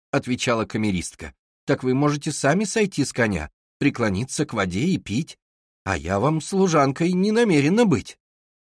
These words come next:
Королевну так мучила жажда, что она сошла с коня, преклонилась к воде ручья и стала пить.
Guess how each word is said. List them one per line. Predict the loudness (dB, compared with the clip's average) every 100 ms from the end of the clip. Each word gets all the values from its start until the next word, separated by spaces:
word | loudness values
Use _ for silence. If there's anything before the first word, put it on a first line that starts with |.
| _ _
Королевну | -10 -4 -2 -2 -2 -6
так | -4 -6 -4
мучила | -4 -4 -4 -4 -4 -2
жажда, | 0 0 -2 -10 _ _ _
что | -8 -4
она | -2 -2
сошла | -2 -4 -2 -2
с | -4
коня, | -4 -2 -2 -2 _ _ _
преклонилась | -4 0 0 2 2 2
к | 0
воде | 0 2 2
ручья | -2 -2 0 0 -2
и | -4
стала | -4 -4 -4 -4
пить. | -6 -10 -14 -18